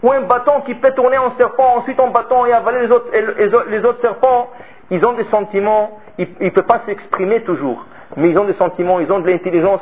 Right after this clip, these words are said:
pas dans ce monde matériel, mais plutôt dans un autre monde. Mais nous, il faut qu'on le respecte, il faut qu'on sache que à eux aussi,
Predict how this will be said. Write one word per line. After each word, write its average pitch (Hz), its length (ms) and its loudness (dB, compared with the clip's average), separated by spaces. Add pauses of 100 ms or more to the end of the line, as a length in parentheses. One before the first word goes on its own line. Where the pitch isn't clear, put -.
(140)
pas 220 100 4
dans 208 180 -4 (100)
ce 180 60 -2
monde 175 340 2 (600)
matériel, 170 680 0 (240)
mais 151 80 -14
plutôt 175 380 -2
dans 170 200 -2
un 170 60 -6
autre 190 180 -2
monde. 214 240 0
Mais 180 140 0
nous, 302 440 2 (300)
il 190 80 -4
faut 240 160 2
qu'on 226 180 0
le 202 120 2
respecte, - 520 -2 (260)
il 160 100 2
faut 240 160 4
qu'on 202 280 0
sache 262 340 -2
que 240 240 -2 (400)
à 180 220 2
eux 240 200 2
aussi, 196 120 -8